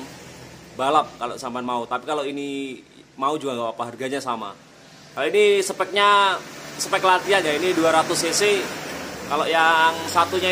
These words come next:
itu B R T ya, dari, dari bor apan B R T seratus delapan puluh C C. Nah,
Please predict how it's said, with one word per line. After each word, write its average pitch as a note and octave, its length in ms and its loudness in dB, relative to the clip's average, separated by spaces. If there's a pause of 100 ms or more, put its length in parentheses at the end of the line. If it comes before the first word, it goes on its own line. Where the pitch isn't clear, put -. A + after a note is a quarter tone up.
itu G#3 160 0 (1400)
B D3+ 160 -2
R E3 160 2
T G3 160 0
ya, D3 160 2 (400)
dari, C#3+ 560 -6 (320)
dari C#3 240 -2
bor C3+ 160 -4
apan C3+ 320 -4
B C3+ 80 -2
R C#3 160 -2
T D#3+ 320 -4 (1300)
seratus D#3 320 -6
delapan E3 240 0
puluh D#3+ 160 -6
C E3 80 -4
C. B2+ 400 -6 (1500)
Nah, G#2 320 -12